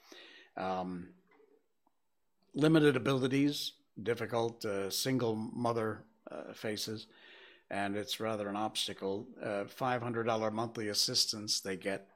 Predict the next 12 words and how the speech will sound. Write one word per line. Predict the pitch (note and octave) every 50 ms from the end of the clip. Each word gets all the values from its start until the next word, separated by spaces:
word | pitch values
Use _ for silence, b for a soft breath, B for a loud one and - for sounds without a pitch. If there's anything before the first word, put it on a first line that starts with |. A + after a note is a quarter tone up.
| _ -
really | G2+ G2 G2 G2+
doesn't | F#2+ G2+ G#2 G2 G2 F#2+ F#2+
cover | - - G#2+ G2 F#2 G2+
it, | G2+ - -
basically | - G2+ G2 F#2+ - G2+ F2+ F#2 F#2+ F#2+
not | F2+ F#2 F#2 F#2+ F#2+
even | F#2+ F#2 F#2 F#2 F#2
enough | F#2 F#2 F#2+ F#2+ - -
to | - - F3 - - - B B B B B B B B B B
meet | G#2 G#2 F#2+ F#2 -
their | G2 F#2+ F#2 F2+ F2+ F2 - - _ _ _ _ _ _ _ -
needs. | G2 G2+ G2 F#2+ F#2+ F#2+ - - -